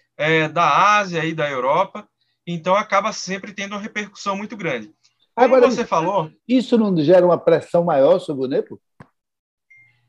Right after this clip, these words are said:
Speaker 1: Então, pode ser que sim, pode ser que não.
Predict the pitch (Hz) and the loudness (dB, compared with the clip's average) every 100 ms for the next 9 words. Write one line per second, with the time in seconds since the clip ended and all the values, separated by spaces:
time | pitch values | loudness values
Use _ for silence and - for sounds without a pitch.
0 | _ _ 240 262 - 151 117 _ _ _ | _ _ -10 -2 0 0 -2 _ _ _
1 | _ _ _ _ _ _ 196 202 202 226 | _ _ _ _ _ _ 2 2 -4 -6
2 | 220 - 247 277 302 262 254 254 247 277 | -6 -8 -8 -8 -4 -4 -2 -4 -4 -2
3 | 190 131 | -2 -2